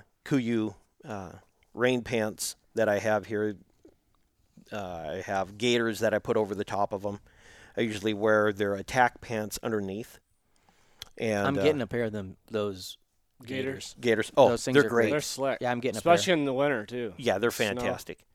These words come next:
Speaker 1: I highly recommend to getting those. If I, if I would say, you know, if you're coming out here to hunt,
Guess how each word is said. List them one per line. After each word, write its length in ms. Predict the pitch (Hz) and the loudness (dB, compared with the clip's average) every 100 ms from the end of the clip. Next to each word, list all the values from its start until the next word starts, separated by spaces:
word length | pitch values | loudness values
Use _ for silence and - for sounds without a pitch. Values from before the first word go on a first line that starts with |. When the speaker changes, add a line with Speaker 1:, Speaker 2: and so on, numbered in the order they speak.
| _ _ - - | _ _ -20 -14
Speaker 1:
I 60 | 98 | 4
highly 320 | 127 131 120 | 8 8 6
recommend 480 | 113 113 113 110 107 | 4 2 2 0 0
to 60 | |
getting 240 | 101 107 107 | -2 -4 -2
those. 180 | 104 - - - - | -2 -4 -12 -20 -6
If 140 | - | 6
I, 160 | 131 147 - | 6 6 2
if 160 | 123 | 2
I 80 | 123 | 4
would 180 | 131 117 | 4 2
say, 260 | - 120 | 2 4
you 280 | 113 101 113 | 2 0 -4
know, 260 | 107 98 98 - - - - _ _ _ | -2 -2 -6 -14 -20 -20 -20 _ _ _
if 400 | 113 - - - _ _ _ | -8 -6 -12 -20 _ _ _
you're 140 | 117 | -2
coming 240 | - 139 117 | 0 2 2
out 140 | 110 | 0
here 140 | 113 | -2
to 80 | 110 | -2
hunt, 260 | 101 101 | -2 -4